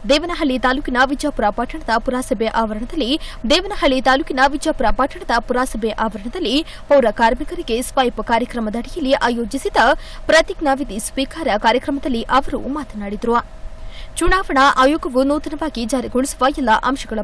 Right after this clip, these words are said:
ಬಗ್ಗೆ ಮತದಾರರಿಗೆ ಅರಿವು ಅಗತ್ಯವಾದುದು. ಇ ವಿ ಎಂ ಮತಯಂತ್ರ, ವಿವಿಪ್ಯಾಟ್ಗಳನ್ನ ಅಳವಡಿಸುತ್ತಿದ್ದು, ಅವುಗಳ ಬಳಕೆ ಮತ್ತು ಉಪಯೋಗದ ಕುರಿತು ಜನರಲ್ಲಿ ಜಾಗೃತಿ ಮೂಡಿಸಲಾಗುತ್ತಿದೆ ಎಂದು ಅವರು ವಿವರಿಸಿದರು.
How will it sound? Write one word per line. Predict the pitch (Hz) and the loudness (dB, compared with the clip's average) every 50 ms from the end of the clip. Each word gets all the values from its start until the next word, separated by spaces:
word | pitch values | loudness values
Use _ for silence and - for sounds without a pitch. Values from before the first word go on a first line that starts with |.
| - | -8
ಬಗ್ಗೆ | - - - 190 220 285 330 - - - - 262 | -6 -4 -2 -2 0 -2 -2 -4 -10 -2 2 4
ಮತದಾರರಿಗೆ | 294 294 294 269 269 262 285 330 339 381 330 330 277 294 - - | 4 4 6 6 6 6 4 4 -2 -2 2 4 4 6 6 6
ಅರಿವು | 294 330 330 262 277 587 640 277 | 4 4 4 4 4 6 6 4
ಅಗತ್ಯವಾದುದು. | 277 - 269 - - 254 - 220 208 - 214 196 240 247 240 - - - - - - - - 269 | 2 2 0 -4 -6 -6 -6 -6 -6 -6 0 2 2 2 2 0 -4 -14 -16 -16 -6 0 2 4
ಇ | 294 254 | 4 4
ವಿ | 269 277 | 4 4
ಎಂ | 277 285 277 269 | 4 4 4 2
ಮತಯಂತ್ರ, | 262 - 247 - 302 - - 262 262 269 262 | 2 2 -2 -4 -4 0 4 4 6 6 6
ವಿವಿಪ್ಯಾಟ್ಗಳನ್ನ | 294 285 269 226 - 247 269 - - 349 330 302 262 262 269 - - | 4 2 0 2 0 0 0 0 -2 -4 -2 2 2 4 4 4 2
ಅಳವಡಿಸುತ್ತಿದ್ದು, | 262 254 233 247 - - - 339 381 - 269 247 302 339 - - - - - 262 | 2 0 0 -4 -6 -6 -6 -4 -2 0 2 2 2 0 -2 -8 -14 0 4 4
ಅವುಗಳ | 277 294 359 - 269 285 240 240 233 | 4 6 4 2 2 2 4 4 4
ಬಳಕೆ | 254 247 - 247 254 | 2 2 0 -2 -4
ಮತ್ತು | 320 - - 277 285 - 277 | -2 2 4 4 6 6 4
ಉಪಯೋಗದ | - 285 269 262 277 311 - - 233 220 226 - | 4 4 4 4 4 2 2 0 -2 -2 -2 0
ಕುರಿತು | 294 330 - - 240 226 - | -2 0 0 0 0 2 2
ಜನರಲ್ಲಿ | 262 262 277 302 233 - 285 247 262 247 - | 2 2 2 0 -2 -2 0 0 0 0 0
ಜಾಗೃತಿ | 277 285 285 - 320 226 240 269 285 285 | 0 -2 -2 -4 -6 -4 -4 -4 -2 -2
ಮೂಡಿಸಲಾಗುತ್ತಿದೆ | 285 - - - 220 214 233 233 233 - 269 196 233 240 294 | -2 -2 -2 0 2 2 2 2 0 -4 -4 -4 -4 -4 -2
ಎಂದು | 294 247 226 - - - | 0 0 0 0 2 2
ಅವರು | 262 262 - 339 277 202 214 214 | 2 2 2 -2 -2 -2 0 -2
ವಿವರಿಸಿದರು. | 294 - - - 208 - - 202 - 240 240 | -2 -4 -4 -8 -10 -10 -10 -4 0 0 2